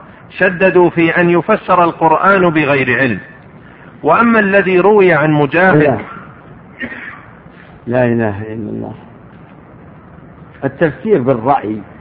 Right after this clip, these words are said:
Speaker 2: والتفسير بمجرد، يعني، الظن والخرص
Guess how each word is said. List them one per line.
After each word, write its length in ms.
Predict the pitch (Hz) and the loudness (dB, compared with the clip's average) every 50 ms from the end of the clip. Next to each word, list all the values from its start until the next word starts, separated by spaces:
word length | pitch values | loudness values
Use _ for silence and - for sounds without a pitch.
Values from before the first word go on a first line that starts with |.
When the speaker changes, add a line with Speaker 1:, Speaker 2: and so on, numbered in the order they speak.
| - - - - - - - - - - - - - - - - - - - - - - - - - - - - - - - - - - - - - - - - - - - - - - - - - - - - - - - - - - | -20 -20 -20 -20 -20 -20 -20 -20 -20 -20 -20 -20 -20 -20 -20 -20 -20 -20 -20 -20 -20 -20 -20 -20 -20 -20 -20 -20 -20 -20 -20 -20 -20 -20 -20 -20 -20 -20 -20 -20 -20 -20 -20 -20 -20 -20 -20 -20 -20 -20 -20 -20 -20 -20 -20 -20 -12 -8
Speaker 2:
والتفسير 720 | 254 240 - - 190 151 - - - 208 190 170 165 165 - - - - - - - - - - - - - - - - - - - - - - - | -8 -8 -6 -6 -8 -8 -8 -10 -6 -2 0 0 0 0 -4 -12 -20 -20 -20 -20 -20 -20 -20 -20 -20 -20 -20 -20 -20 -20 -20 -20 -20 -20 -20 -8 -2
بمجرد، 880 | 160 170 170 165 175 175 - 233 226 196 160 160 151 139 123 135 127 117 113 - 127 113 107 110 110 110 - - - - - - - - - - - - - | 0 0 2 2 0 0 0 -2 -2 -2 -2 -4 -4 -4 -4 -8 -8 -8 -12 -14 -14 -14 -14 -14 -16 -18 -18 -20 -20 -20 -20 -20 -20 -20 -20 -20 -20 -12 -4
يعني، 480 | 123 143 139 135 135 135 135 139 135 139 | -2 -2 0 0 -2 -4 -4 -2 0 0
الظن 520 | 135 113 101 107 135 147 147 131 120 110 | 0 -2 -2 0 0 2 2 2 0 -2
والخرص 800 | 110 107 120 120 117 104 - - 135 135 139 127 - - - - | -4 -2 -2 -2 -2 -4 -8 -8 -6 -6 -6 -6 -8 -12 -18 -20